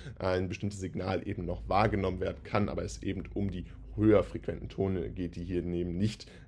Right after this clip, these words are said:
äh, wahrgenommen werden können. Und bei akuten Frequenzen über zweitausend Hertz setzt das bereits ein. Äh, das heißt, hier haben wir bereits schon schlimmeren,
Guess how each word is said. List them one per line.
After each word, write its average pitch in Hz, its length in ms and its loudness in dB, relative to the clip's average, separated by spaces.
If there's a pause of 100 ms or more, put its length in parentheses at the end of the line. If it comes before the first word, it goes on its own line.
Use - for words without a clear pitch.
(160)
äh, 87 260 -4 (420)
wahrgenommen 95 500 4
werden 82 220 -4
können. - 200 -12
Und 104 120 -8
bei 95 100 2
akuten 104 320 2
Frequenzen 113 420 2
über 120 140 10
zweitausend 107 380 4
Hertz 117 320 6 (340)
setzt 117 440 4
das 113 160 4
bereits 101 400 2 (100)
ein. 117 300 4 (400)
Äh, 104 120 6
das 95 140 2
heißt, 95 180 6
hier 117 200 8
haben 101 100 6
wir 98 80 4
bereits 95 300 2
schon 95 260 -2
schlimmeren, 127 560 8